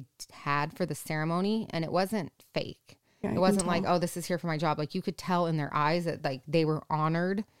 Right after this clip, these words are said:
Speaker 1: to be doing this funeral service for someone that, like, served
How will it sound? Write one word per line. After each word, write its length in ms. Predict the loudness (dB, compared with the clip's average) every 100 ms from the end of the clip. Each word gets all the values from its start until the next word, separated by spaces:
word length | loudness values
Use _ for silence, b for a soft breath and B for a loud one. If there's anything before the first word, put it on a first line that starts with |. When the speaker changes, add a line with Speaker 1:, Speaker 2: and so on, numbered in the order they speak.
| b b b b -4
Speaker 1:
to 200 | 0 2
be 180 | 2
doing 760 | 2 2 2 2 4 2 0 -4 -14 -16
this 440 | -4 0 0 0
funeral 260 | 0 2 0
service 380 | 2 2 2
for 120 | 0 -4
someone 380 | 0 0 0
that, 120 | 0 -2
like, 240 | -4 -6
served 540 | -6 -4 -2 -4 -8